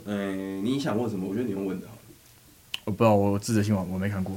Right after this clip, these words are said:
Speaker 1: 好，没关系，反正我先跟大家介绍一下玄天上帝好了，反正他就是一个，这个神明，他是星宿的化身，
Speaker 2: 嗯。
Speaker 1: 然后他是北-，北极星，就北斗七星，
Speaker 2: 嗯。
Speaker 1: 所以大家都叫他，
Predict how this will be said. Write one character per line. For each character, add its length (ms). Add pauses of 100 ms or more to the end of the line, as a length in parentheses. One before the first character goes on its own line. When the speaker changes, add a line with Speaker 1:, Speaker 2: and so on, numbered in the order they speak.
Speaker 1:
好， 160
没 100
关 200
系， 80
反 160
正 80
我 320
先 200
跟 140
大 80
家 160
介 80
绍 160
一 20
下 140
玄 640
天 160
上 180
帝 160
好 100
了， 60
反 120
正 100
他 60
就 40
是 80
一 80
个， 240
这 120
个 100 (640)
神 180
明， 220
他 140
是 560 (120)
星 240
宿 280
的 60
化 200
身， 160 (380)
Speaker 2:
嗯。 100
Speaker 1:
然 100
后 80
他 60
是 80
北-， 180 (140)
北 140
极 120
星， 300 (420)
就 100
北 100
斗 160
七 160
星， 180
Speaker 2:
嗯。 40
Speaker 1:
所 100
以 20
大 300
家 80 (280)
都 100
叫 140
他， 80